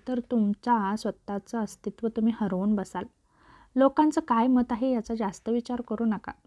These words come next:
त्याऐवजी तुमच्या ध्येयावर लक्ष केंद्रित करा. प्रत्येक व्यक्तीचं वेगळं मत असू शकतं, पण तुम्ही त्याचा विचार अजिबात करत बसू नका.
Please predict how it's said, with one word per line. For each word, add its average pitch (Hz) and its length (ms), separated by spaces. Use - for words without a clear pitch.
त्याऐवजी 233 400
तुमच्या 226 320
ध्येयावर 202 480
लक्ष 214 280
केंद्रित 185 380
करा. 196 140
प्रत्येक 285 420
व्यक्तीचं 254 720
वेगळं 202 320
मत 240 240
असू 220 200
शकतं, - 380
पण 214 400
तुम्ही 208 280
त्याचा 220 240
विचार 208 520
अजिबात 202 360
करत 175 180
बसू 190 300
नका. 175 240